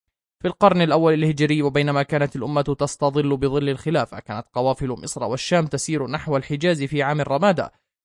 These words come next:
فأموال المسلمين للمسلمين، وكانت تنفق في حاجاتهم كما ينفق منها على الجهاد في سبيل الله،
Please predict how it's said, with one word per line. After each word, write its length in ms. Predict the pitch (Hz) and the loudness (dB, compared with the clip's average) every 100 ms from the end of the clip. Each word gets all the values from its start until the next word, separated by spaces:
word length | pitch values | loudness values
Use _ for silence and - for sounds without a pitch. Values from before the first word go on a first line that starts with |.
| - | -10
فأموال 420 | 87 117 117 135 | -6 -2 0 0
المسلمين 600 | 127 98 135 135 143 147 | 0 -4 -8 -4 -2 0
للمسلمين، 680 | 127 151 143 - 139 175 170 | 0 -2 -4 -6 -6 -2 -2
وكانت 420 | 101 - 139 139 _ | -4 -4 -4 -4 _
تنفق 440 | 170 165 - 151 139 | -2 -2 -2 -6 -4
في 160 | 139 | -6
حاجاتهم 680 | 131 139 165 196 175 156 139 | -2 -2 0 0 0 0 -2
كما 260 | 147 160 160 | -2 -2 0
ينفق 440 | 190 185 160 - | 0 -2 -6 -6
منها 280 | 139 160 143 | -4 0 0
على 160 | 123 135 | 0 0
الجهاد 440 | 131 147 180 143 | -2 0 2 0
في 160 | 139 135 | -4 -4
سبيل 320 | 135 139 135 | -2 -2 -2
الله، 260 | 160 196 | 2 2